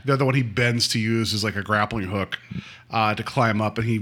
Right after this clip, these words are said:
uses some thread to kinda work his way up. And that's all actually really, really effective in this film, uh, 'cause you really buy the scale and his ability to do that.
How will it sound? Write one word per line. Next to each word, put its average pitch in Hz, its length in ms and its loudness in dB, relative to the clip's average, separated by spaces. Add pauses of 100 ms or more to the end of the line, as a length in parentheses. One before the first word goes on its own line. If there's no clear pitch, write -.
(120)
uses 107 320 0
some 101 160 -2
thread 101 480 0
to 107 60 -2
kinda 107 260 0
work 104 200 0
his 104 140 -4
way 104 120 2
up. 101 100 0
And 143 80 4
that's 262 160 6
all 151 320 6
actually 127 320 2
really, 110 300 -2
really 107 260 -2
effective 95 640 -2
in 90 120 -8
this 92 120 -4
film, 85 420 -4 (540)
uh, 104 180 0
'cause 117 220 0
you 123 100 2
really 120 380 2
buy 107 640 2
the 104 100 -6
scale 104 560 2 (140)
and 101 360 0
his 104 160 0
ability 104 320 -2
to 95 80 -2
do 110 220 0
that. 90 300 -2